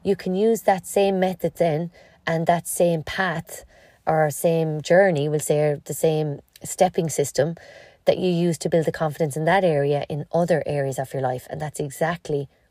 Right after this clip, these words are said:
what I've done over the last two years, three years especially. Um,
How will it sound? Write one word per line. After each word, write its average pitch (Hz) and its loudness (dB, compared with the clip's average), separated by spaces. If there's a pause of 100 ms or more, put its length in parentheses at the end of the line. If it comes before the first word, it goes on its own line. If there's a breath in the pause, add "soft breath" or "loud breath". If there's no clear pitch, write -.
what 147 0
I've 147 0
done - -6 (420 loud breath)
over 147 -2 (160)
the - -6
last 135 -4 (380 soft breath)
two - -2
years, 151 0
three - -4
years 147 0
especially. - -4 (560 soft breath)
Um, 151 -2